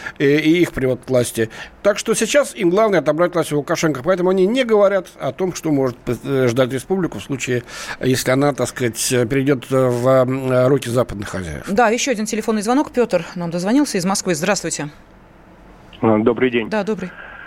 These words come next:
Speaker 3: Ну, объединение в данный момент — это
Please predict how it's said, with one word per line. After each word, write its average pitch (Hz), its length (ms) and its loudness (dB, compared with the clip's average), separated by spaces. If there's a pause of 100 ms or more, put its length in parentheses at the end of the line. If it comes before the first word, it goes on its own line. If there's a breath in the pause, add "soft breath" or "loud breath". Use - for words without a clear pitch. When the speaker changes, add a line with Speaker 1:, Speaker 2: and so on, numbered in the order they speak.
(560 loud breath)
Speaker 3:
Ну, 175 600 4 (120)
объединение 160 960 0 (480 loud breath)
в - 80 -14
данный 127 280 0
момент — 127 480 2
это 113 320 0